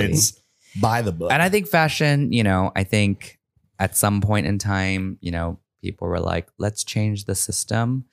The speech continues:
Speaker 2: I think if you change the system, I think it could be good.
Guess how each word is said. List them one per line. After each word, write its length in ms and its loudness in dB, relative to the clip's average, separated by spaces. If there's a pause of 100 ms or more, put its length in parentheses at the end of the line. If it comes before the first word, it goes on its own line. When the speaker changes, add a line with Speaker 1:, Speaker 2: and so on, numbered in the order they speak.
(500)
Speaker 2:
I 80 -2
think 420 -4 (560)
if 160 -6
you 80 -4
change 220 -2
the 80 -4
system, 420 -4
I 60 -6
think 180 -8
it 80 -12
could 160 -10
be 120 -10
good. 280 -10